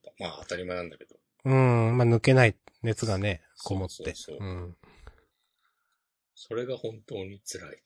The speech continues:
Speaker 1: <laughs> ということで、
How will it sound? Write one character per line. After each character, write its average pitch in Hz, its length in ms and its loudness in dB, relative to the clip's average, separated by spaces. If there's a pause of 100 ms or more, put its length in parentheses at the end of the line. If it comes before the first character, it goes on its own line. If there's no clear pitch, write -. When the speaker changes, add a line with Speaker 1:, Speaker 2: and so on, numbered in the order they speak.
(4000)
Speaker 1:
<laughs> - 460 -16
と - 80 -4
い - 40 -2
う - 20 -18
こ 113 80 -2
と - 140 -8
で、 78 200 -10